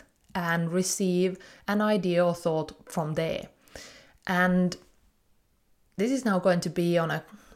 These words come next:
relatively high level conversation, because you could talk about both of these things to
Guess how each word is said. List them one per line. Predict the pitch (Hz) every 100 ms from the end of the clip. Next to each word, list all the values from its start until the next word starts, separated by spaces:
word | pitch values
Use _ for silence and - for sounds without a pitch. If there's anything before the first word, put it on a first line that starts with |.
| -
relatively | 285 339 254 180 175
high | - 175 170
level | 160 160 147
conversation, | - 165 - - 170 165 - 151
because | 165 - 165 156
you | 180
could | 180 208
talk | - 185 180
about | 175 160 156
both | 180 175 180
of | 185 -
these | 170 165
things | - 165 165 -
to | - 170